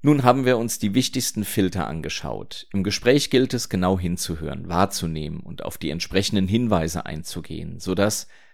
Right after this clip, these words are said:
Sie den Strategien des Gesprächspartners entsprechend Ihre Informationen präsentieren können oder bestehende Problemsituationen bereits anhand der Wahrnehmungsstrategien und ihrer Nichterfüllung beurteilt werden können.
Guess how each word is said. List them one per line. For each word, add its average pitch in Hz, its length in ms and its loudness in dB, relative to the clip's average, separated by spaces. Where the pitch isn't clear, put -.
Sie 95 160 -2
den 95 200 0
Strategien 104 880 0
des 113 200 -4
Gesprächspartners 95 1000 -2
entsprechend 98 920 -6
Ihre 87 180 -6
Informationen 87 960 -2
präsentieren 110 640 0
können 120 360 -2
oder 139 440 4
bestehende 113 580 2
Problemsituationen 107 1200 -2
bereits 87 580 -2
anhand 87 480 -4
der 98 160 2
Wahrnehmungsstrategien 82 1300 -4
und 107 180 -2
ihrer 113 220 -2
Nichterfüllung 82 760 -6
beurteilt - 540 -8
werden 73 260 -8
können. - 380 -12